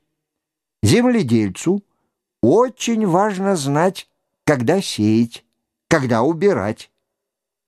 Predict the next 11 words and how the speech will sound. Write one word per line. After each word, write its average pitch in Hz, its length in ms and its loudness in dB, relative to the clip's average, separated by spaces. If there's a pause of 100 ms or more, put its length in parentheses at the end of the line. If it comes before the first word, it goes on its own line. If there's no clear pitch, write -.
Отсюда 180 880 0
необходимость 170 1160 0
в 165 120 0
накоплении 170 1000 2 (360)
астрономических 160 1600 0
знаний, 156 840 0 (440)
которые 170 640 2 (140)
аккумулируются 175 1700 0
у 156 140 2
жрецов. 120 800 -2 (840)
Наука — 165 1000 0